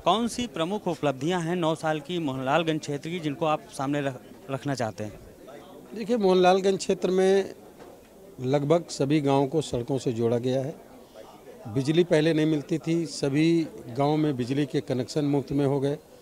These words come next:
Speaker 2: सबको बिजली मिल रही है और चौबीस घंटे ग्रामीण क्षेत्र में भी मोहनलालगंज में लोकसभा में बिजली मिलने का काम हो रही है। इसके अलावा जो ब्रह्मोस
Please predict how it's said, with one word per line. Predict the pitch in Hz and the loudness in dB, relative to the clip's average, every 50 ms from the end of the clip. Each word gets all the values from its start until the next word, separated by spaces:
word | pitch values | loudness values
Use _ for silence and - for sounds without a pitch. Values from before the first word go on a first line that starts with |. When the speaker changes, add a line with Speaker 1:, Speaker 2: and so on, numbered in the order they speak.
| - - - - - - | -20 -20 -20 -20 -20 -18
Speaker 2:
सबको | - - 151 131 123 - 160 | -6 -4 -4 -2 0 -2 -2
बिजली | 127 131 123 139 139 151 | 0 0 0 0 2 2
मिल | 151 156 156 151 | 2 2 2 2
रही | 156 170 196 | 2 2 2
है | 240 | 0
और | 269 285 | -2 -4
चौबीस | - - - - 160 151 170 202 165 | -4 -2 2 4 4 6 4 2 2
घंटे | 127 151 147 139 - 156 143 127 120 - - - - - | 2 2 0 2 4 2 2 2 0 -4 -12 -20 -18 -14
ग्रामीण | 139 139 143 147 147 160 151 | -4 0 2 2 2 2 0
क्षेत्र | - - 143 - - 135 | -2 -4 -4 -4 -2 -2
में | 131 147 143 | -2 -2 0
भी | 143 160 | 0 2
मोहनलालगंज | 151 135 131 139 135 135 131 123 131 127 | 2 2 2 2 2 0 0 0 0 -2
में | 131 139 151 180 - - - - - - - - - - - - - | -2 -2 -2 -4 -6 -8 -14 -18 -18 -18 -20 -20 -20 -20 -18 -10 -6
लोकसभा | 127 143 135 - - 143 143 147 | -4 -4 -2 -2 -2 0 0 0
में | 147 151 156 151 151 143 - - - | 0 0 0 -2 -2 -4 -8 -12 -12
बिजली | 135 117 123 127 127 135 | -8 -6 -4 -2 -2 -2
मिलने | 131 131 127 127 135 120 | 0 0 0 0 0 -2
का | 131 123 | -2 -4
काम | - - 110 101 | -4 -4 -6 -6
हो | 98 98 95 | -6 -8 -10
रही | - - | -12 -12
है। | - - - - - - - - - - - - - - - - 139 | -14 -16 -20 -20 -20 -20 -20 -20 -20 -20 -20 -20 -20 -14 -10 -8 -8
इसके | - - - 196 | -4 0 2 4
अलावा | 190 175 170 165 175 180 | 6 6 6 6 6 4
जो | 180 180 196 | 4 2 2
ब्रह्मोस | 160 135 143 139 139 139 156 165 160 | 2 2 2 2 2 2 2 0 -2